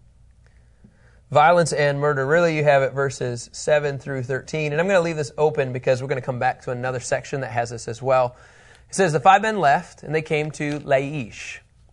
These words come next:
They saw that the people who were there living securely in the same way as Sidonians, quiet and unsuspecting. There was nothing lacking in the land and no oppressive ruler. They were not far from the Sidonians, having no alliance with anybody."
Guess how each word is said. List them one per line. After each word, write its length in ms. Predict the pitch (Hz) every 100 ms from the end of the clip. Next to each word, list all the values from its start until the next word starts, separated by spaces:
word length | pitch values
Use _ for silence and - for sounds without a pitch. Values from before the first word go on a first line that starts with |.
| _ _ -
They 120 | 147
saw 320 | - 202 208
that 100 | 254
the 80 | 240
people 300 | 214 202 190
who 80 | 196
were 100 | 196
there 220 | 156 151
living 300 | 151 165 185
securely 640 | 175 190 - 151 131 135 139
in 60 |
the 100 | 143
same 300 | - 180 202
way 180 | 202 190
as 100 | 170
Sidonians, 640 | 170 156 147 120 117 123
quiet 460 | - - 175 185 226
and 80 | 190
unsuspecting. 800 | 170 - 160 143 131 - 117 - _ - _ _
There 60 | 170
was 120 | 156
nothing 360 | 170 202 190 196
lacking 360 | 170 160 170
in 80 | 156
the 60 | 147
land 240 | 139 135
and 80 | 135
no 100 | 131
oppressive 380 | 127 120 - 127
ruler. 280 | 165 131 107
They 120 | 139
were 120 | 151 147
not 320 | 160 180 -
far 240 | 180 170
from 160 | 165 160
the 60 |
Sidonians, 540 | 143 147 135 127 127 123
having 300 | 127 131 131
no 320 | 135 139 147 -
alliance 480 | 139 131 127 -
with 120 | 135 131
anybody." 340 | 123 110